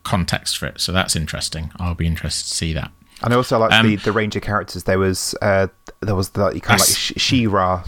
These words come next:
Speaker 2: type character, the Amazonian
Speaker 1: Yeah.
Speaker 2: warrior type princess person.
Speaker 1: Yep.
Speaker 2: Then there was the, the bulging He-Man stereotype, and then there was a, a, a dwarf with a, the big old beard, like the, the proper, the Hobbit, Lord of the Rings type dwarves.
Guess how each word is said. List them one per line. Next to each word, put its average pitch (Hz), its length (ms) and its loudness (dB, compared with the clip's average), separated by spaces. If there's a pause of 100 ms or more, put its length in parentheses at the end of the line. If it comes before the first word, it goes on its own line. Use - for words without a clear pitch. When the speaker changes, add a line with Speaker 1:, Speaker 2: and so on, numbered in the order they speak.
Speaker 2:
type - 300 0
character, - 460 -2
the 92 400 2 (160)
Amazonian 95 680 2
Speaker 1:
Yeah. 90 60 -8 (160)
Speaker 2:
warrior 92 380 0 (100)
type - 220 -6
princess 90 420 -4
person. 90 280 0 (140)
Speaker 1:
Yep. 90 60 -4
Speaker 2:
Then 104 140 2
there 104 80 2
was 98 120 -2
the, 95 280 2
the - 60 -6
bulging 95 400 0
He-Man 87 560 0 (280)
stereotype, - 480 -2
and 98 120 0
then 98 140 2
there 92 100 2
was 95 180 -2
a, 92 480 2 (200)
a, - 80 -4 (200)
a 90 100 0
dwarf 95 500 0 (540)
with 98 200 -2
a, 95 160 2
the - 80 -14
big 90 120 0
old 92 240 0
beard, 90 280 2
like 90 140 -2
the, - 120 -6
the - 80 -4
proper, 90 500 -2
the 98 80 -2
Hobbit, 90 360 -2
Lord 92 140 0
of - 20 -6
the 85 80 -2
Rings 90 240 -2
type 80 180 -4
dwarves. 90 520 -2